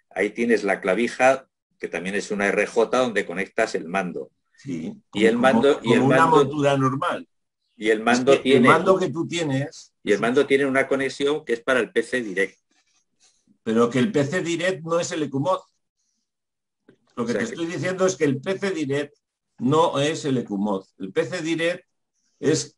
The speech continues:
Speaker 2: que cuando tú te conectas a través de cualquier programa y le dices, "Conéctame a una montura Skywatcher".
Speaker 1: Pero para conectar el, el Nina, ¿lo haría a través del P C Direct?
Speaker 2: No.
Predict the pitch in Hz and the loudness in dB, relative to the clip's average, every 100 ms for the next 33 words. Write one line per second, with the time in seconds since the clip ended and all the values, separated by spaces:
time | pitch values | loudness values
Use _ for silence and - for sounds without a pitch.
0 | _ 107 110 113 107 104 143 165 147 151 | _ -4 0 0 0 -2 -2 -2 -2 -2
1 | 165 - 120 101 98 92 101 135 127 139 | -2 -4 -4 -2 -4 -2 0 0 0 -2
2 | 139 131 139 139 143 151 156 139 135 131 | -2 -2 -6 -2 0 0 -2 -2 -2 -2
3 | 120 - 120 135 135 147 160 170 - 135 | -6 -8 -6 -4 -2 -2 -2 -2 -2 0
4 | 143 143 143 139 160 160 175 - _ _ | 0 0 -2 -4 -2 0 -2 -8 _ _
5 | _ - 135 147 139 101 98 139 160 - | _ -14 -6 0 0 0 -2 -4 -8 -10
6 | _ _ _ _ _ - 92 92 90 87 | _ _ _ _ _ -4 -2 0 0 0
7 | 90 90 113 110 117 110 107 110 - 101 | -2 -2 2 4 4 2 -6 -10 -6 -4
8 | 101 98 98 120 139 131 139 165 - _ | -2 -4 -4 -2 0 0 0 -2 -12 _
9 | _ _ _ _ _ _ 95 92 92 110 | _ _ _ _ _ _ -4 0 2 4
10 | 120 117 110 110 107 101 113 107 101 113 | 4 4 4 4 2 2 2 2 0 -2
11 | - 107 107 123 - _ _ _ _ _ | 0 -4 -2 -4 -6 _ _ _ _ _
12 | _ 101 113 101 - | _ 0 2 0 -6